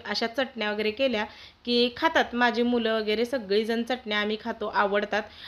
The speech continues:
आणि जवसाची चटणी तर अगदीच पौष्टिक आहे. सगळं आवरलं आणि लाईट बघा, तुम्हाला जरा, अ, मोबाईलचं म्हणजे व्हिडिओची क्लिअरिटी थोडीशी वाटत असेल, लाईट येते जाते, येते जाते असं चाललेलं आहे. टायमिंग झालेलं आहे बरोबर सातचे.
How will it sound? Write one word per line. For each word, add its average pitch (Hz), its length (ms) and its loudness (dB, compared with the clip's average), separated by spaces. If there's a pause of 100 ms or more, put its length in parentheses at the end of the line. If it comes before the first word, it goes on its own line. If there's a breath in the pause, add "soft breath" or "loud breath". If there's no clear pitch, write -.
आणि 226 140 2
जवसाची 240 480 2
चटणी 226 320 -4
तर 220 120 -6
अगदीच 208 480 -4
पौष्टिक 233 480 -2
आहे. 208 280 -2 (320 loud breath)
सगळं 285 340 4
आवरलं 254 440 4
आणि 226 300 0
लाईट 247 220 4
बघा, 202 220 2
तुम्हाला 254 440 2 (140)
जरा, 262 300 4
अ, 202 340 -2 (320)
मोबाईलचं 240 520 0
म्हणजे 233 260 0 (320 loud breath)
व्हिडिओची 277 400 4
क्लिअरिटी 269 540 0
थोडीशी 247 320 -2
वाटत 233 300 0
असेल, 220 200 -6
लाईट 254 260 2
येते 294 420 2
जाते, 254 500 4
येते 247 280 0
जाते 233 320 0
असं 214 260 -4
चाललेलं 220 380 -2
आहे. 214 160 0 (380 loud breath)
टायमिंग 294 400 4
झालेलं 269 340 4
आहे 262 160 4
बरोबर 240 460 2
सातचे. 240 600 -2